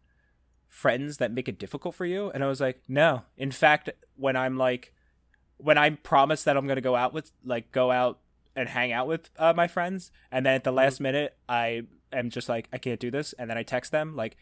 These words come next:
Speaker 1: 'Hey, I
Speaker 2: Mm-hmm.
Speaker 1: can't. I'm just not, uh, up to it for s-, whatever reason.' They
Speaker 2: Yep.
Speaker 1: don't even need a reason. They'll just be like, 'Yeah,
Speaker 2: Cool.
Speaker 1: no, go. You, you take care of
Speaker 2: Yeah.
Speaker 1: yourself.'"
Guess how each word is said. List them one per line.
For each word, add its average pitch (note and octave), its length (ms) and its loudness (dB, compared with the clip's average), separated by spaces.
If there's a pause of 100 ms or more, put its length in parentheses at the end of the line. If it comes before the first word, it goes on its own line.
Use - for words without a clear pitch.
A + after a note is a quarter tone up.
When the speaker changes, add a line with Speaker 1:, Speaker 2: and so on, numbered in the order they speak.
(140)
Speaker 1:
'Hey, C#3+ 320 4
I A2+ 80 -8
Speaker 2:
Mm-hmm. A#2+ 100 -12
Speaker 1:
can't. C3 240 -4 (160)
I'm G#2+ 400 -6
just A#2+ 220 -10
not, A2+ 220 -4 (680)
uh, A2 240 -4
up B2+ 140 -2
to D3+ 120 -2
it - 100 -4
for C#3 140 -4
s-, - 220 -6
whatever C3+ 380 0
reason.' D3 380 -6 (760)
They C3+ 100 2
Speaker 2:
Yep. D3 80 6
Speaker 1:
don't D#3 100 2
even D3+ 160 2
need D3+ 140 2
a D3+ 40 2
reason. C#3 340 -2 (120)
They'll C3 120 0
just B2+ 200 -6
be C3+ 80 0
like, A#2+ 240 0 (240)
'Yeah, C4+ 200 4
Speaker 2:
Cool. A#3+ 140 -4
Speaker 1:
no, A#3 100 -6 (140)
go. G#3+ 200 2 (100)
You, F3 180 2
you D#3 160 -6
take F3+ 220 -6
care F#3 120 0
of F#3 40 0
Speaker 2:
Yeah. F3+ 60 -2
Speaker 1:
yourself.'" E3 380 -2